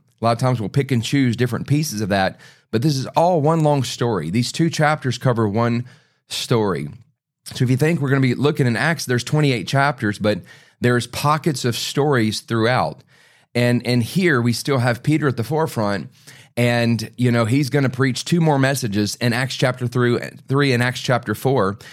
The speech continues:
He'd already preached one in Acts chapter two, and it's the same message, and it's so important. Let's get ready to uncover it. Remember, tonight we're talking about the power of the unified church, so I'm gonna try to zero in on that area, uh, right now. So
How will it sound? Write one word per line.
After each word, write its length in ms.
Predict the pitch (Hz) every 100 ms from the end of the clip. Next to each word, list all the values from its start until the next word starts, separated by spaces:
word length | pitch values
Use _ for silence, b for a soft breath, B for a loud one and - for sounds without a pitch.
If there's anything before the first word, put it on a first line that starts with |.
| B
He'd 120 | - 120
already 160 | 139
preached 300 | 135 147 127
one 220 | 127 139
in 100 | 123
Acts 240 | 92 123 -
chapter 400 | 139 110 - 95
two, 500 | - 160 131 101 101 B B B -
and 160 | 123
it's 160 | 123 -
the 80 | 131
same 360 | - 160 156
message, 640 | 143 135 131 90 80 - - _
and 300 | 113 113 113
it's 140 | 117
so 240 | - 156 147
important. 460 | 135 143 139 104
Let's 180 | 113 110
get 160 | - 131
ready 120 | 135
to 80 | 131
uncover 360 | 131 131 120
it. 80 | 127 - - -
Remember, 320 | 117 120 98 B B
tonight 200 | - 123
we're 80 | 123
talking 180 | 131 135
about 100 | 123
the 60 | -
power 480 | 127 123 127 123 131 b b b
of 120 | 104
the 80 | 107
unified 480 | 117 127 127 123 107
church, 260 | 135 113 117
so 80 |
I'm 20 | 107
gonna 100 | 107
try 160 | 139
to 100 | 120
zero 400 | 101 123 151 135 131
in 540 | 143 156 113 107 110 -
on 160 | 117 117
that 200 | 120 -
area, 480 | 117 120 101 90 85 b b b b 98
uh, 60 |
right 220 | 107 110
now. 260 | 95 95 78
So 400 | - 110 107